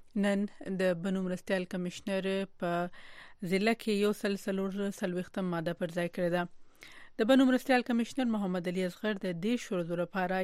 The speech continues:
یو سل څلور څلوېښتم دفعه په ځای کړې، چې پکې د پولیس او ضلعي انتظامیې د اجازت پرته په جلسې جلوس بندیز لګول شوی دی. تفصیلي حال په د ډیوا خبریال عدنان بیټني ناورو.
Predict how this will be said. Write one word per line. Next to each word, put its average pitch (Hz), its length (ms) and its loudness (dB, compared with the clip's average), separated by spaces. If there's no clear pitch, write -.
یو 185 120 -2
سل 190 180 -4
څلور 185 320 -2
څلوېښتم 180 800 -4
دفعه 214 260 -2
په 196 140 -2
ځای 175 180 0
کړې، 254 240 0
چې - 140 -12
پکې 226 220 -4
د 196 120 -4
پولیس 262 280 0
او 202 80 2
ضلعي 233 360 4
انتظامیې 190 720 2
د - 20 2
اجازت 185 600 0
پرته 240 260 0
په 214 80 0
جلسې 226 420 0
جلوس 185 360 -2
بندیز 220 440 0
لګول 175 320 -2
شوی 175 220 -2
دی. 175 80 -2
تفصیلي 277 380 4
حال 277 260 6
په 277 180 0
د 202 120 0
ډیوا 202 140 2
خبریال 202 440 0
عدنان 175 380 -4
بیټني 175 400 -6
ناورو. 160 260 -6